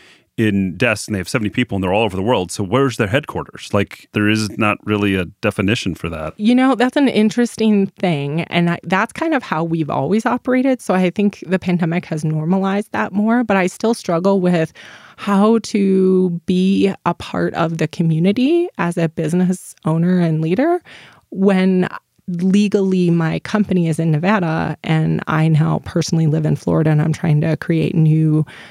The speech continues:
Speaker 2: connections and relationships in Florida. And I'm like, "But I'm not a Florida company." So it's just,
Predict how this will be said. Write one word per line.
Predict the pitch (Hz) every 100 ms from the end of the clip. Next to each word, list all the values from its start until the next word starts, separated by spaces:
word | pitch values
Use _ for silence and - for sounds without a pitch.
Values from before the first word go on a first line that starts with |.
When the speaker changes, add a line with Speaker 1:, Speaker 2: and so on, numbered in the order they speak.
| -
Speaker 2:
connections | - 175 156 - 170 165 156
and | 165 160
relationships | 156 139 - 180 - - 165
in | 170
Florida. | 240 254 208 180 175 165
And | 175
I'm | 170 165
like, | 160 -
"But | 175 170
I'm | 160 165
not | 160 160 151 - -
a | -
Florida | - - 160 - - _
company." | - - - 143 185 -
So | - -
it's | 175
just, | 226 -